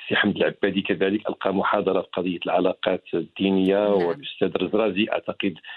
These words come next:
Speaker 1: محاضرة في ما يتسمى محاربة الإرهاب. ولدي كامل القناعة بأن تلك المحاضرة كان لها ما بعدها، أي أن القناعات بدأت تصل فيما يتعلق بمغربية الصحراء،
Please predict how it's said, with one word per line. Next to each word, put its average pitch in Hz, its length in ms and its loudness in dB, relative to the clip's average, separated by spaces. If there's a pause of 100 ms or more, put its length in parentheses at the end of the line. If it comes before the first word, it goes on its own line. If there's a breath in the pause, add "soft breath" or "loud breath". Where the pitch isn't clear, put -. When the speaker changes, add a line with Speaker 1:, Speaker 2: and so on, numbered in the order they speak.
(220 loud breath)
Speaker 1:
محاضرة 90 500 0
في 92 340 -2 (340 loud breath)
ما 90 240 0
يتسمى 87 460 -2
محاربة 95 420 0
الإرهاب. 120 500 -2 (380 loud breath)
ولدي 117 800 0
كامل 139 340 -2
القناعة 101 520 0
بأن 90 280 -6
تلك - 260 -6
المحاضرة 107 520 2
كان 120 260 0
لها 101 260 2
ما 98 140 2
بعدها، 107 480 0 (160 loud breath)
أي 87 80 -2
أن 104 260 2
القناعات 107 760 0
بدأت 110 360 -2
تصل 127 360 -6 (280 loud breath)
فيما 107 280 0
يتعلق 98 540 0
بمغربية 95 460 2
الصحراء، - 440 0